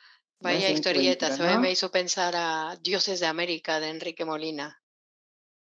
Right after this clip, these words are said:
Speaker 2: Ah, por,
Speaker 1: ¿No? En
Speaker 2: por,
Speaker 1: ese
Speaker 2: por
Speaker 1: poema,
Speaker 2: América, está ahí,
Speaker 1: por
Speaker 2: ¿no?
Speaker 1: América, sí, bueno, pero por la construcción es ahí que vas relatando, ¿no?
Speaker 2: Ajá. Sí,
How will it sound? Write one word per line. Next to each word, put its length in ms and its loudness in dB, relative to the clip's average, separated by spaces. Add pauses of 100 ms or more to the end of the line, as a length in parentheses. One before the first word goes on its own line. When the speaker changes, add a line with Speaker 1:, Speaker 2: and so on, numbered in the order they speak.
(440)
Speaker 2:
Ah, 420 0 (540)
por, 220 4
Speaker 1:
¿No? 160 4
En 80 0
Speaker 2:
por, 80 6
Speaker 1:
ese 260 4
Speaker 2:
por 100 2
Speaker 1:
poema, 140 4
Speaker 2:
América, 500 6
está 280 2
ahí, 120 8
Speaker 1:
por 80 8
Speaker 2:
¿no? 80 4
Speaker 1:
América, 640 2
sí, 260 0
bueno, 300 2
pero 220 4
por 120 2
la 160 2
construcción 720 0
es 220 -2
ahí 460 -2
que 120 -10
vas 320 -4
relatando, 800 -2
¿no? 280 -6 (500)
Speaker 2:
Ajá. 560 -2 (920)
Sí, 640 2